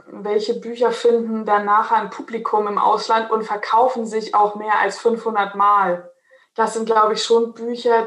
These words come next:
die, mm, was Konsumierbares haben in irgendeiner Form. Entweder sie lassen uns mal ganz kurz die Welt vergessen, haben eine Geschichte, die man irgendwie konsumieren kann, die, in die man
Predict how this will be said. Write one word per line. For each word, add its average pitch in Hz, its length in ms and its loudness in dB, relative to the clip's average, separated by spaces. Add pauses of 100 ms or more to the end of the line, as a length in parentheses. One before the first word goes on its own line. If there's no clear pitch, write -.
die, 220 460 -6 (920)
mm, 202 420 -16
was - 440 -2 (400)
Konsumierbares 214 1120 0
haben 208 180 2
in 202 100 -4
irgendeiner 190 340 -6
Form. 202 360 2
Entweder 196 380 2
sie 202 60 0
lassen 202 320 0
uns 196 220 -2
mal 196 140 0
ganz 202 280 -2
kurz - 680 -2
die 202 140 -12
Welt 208 220 4
vergessen, 254 840 0 (1000)
haben 226 240 0
eine 226 120 2
Geschichte, 233 600 -2
die 233 120 -6
man 233 200 2
irgendwie 240 340 0
konsumieren 233 680 2
kann, 233 260 0
die, 226 80 -8
in 214 260 -6
die 220 100 -8
man 214 240 -2